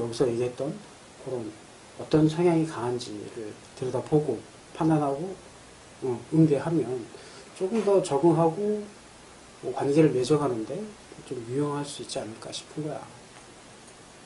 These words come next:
지금 너희가 만나는 사람들 중에 그런 사람도 분명히 있을 거라는 거거든.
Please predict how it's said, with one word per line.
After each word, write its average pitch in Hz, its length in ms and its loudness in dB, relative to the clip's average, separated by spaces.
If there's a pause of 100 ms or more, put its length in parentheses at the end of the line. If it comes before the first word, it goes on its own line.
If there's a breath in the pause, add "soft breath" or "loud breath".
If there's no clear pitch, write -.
(220)
지금 123 220 -6
너희가 117 180 -4
만나는 131 480 2
사람들 139 340 -6
중에 143 240 -2 (800)
그런 131 120 -6
사람도 123 260 -8
분명히 131 280 -2
있을 120 220 -6
거라는 143 340 -4
거거든. 156 220 -8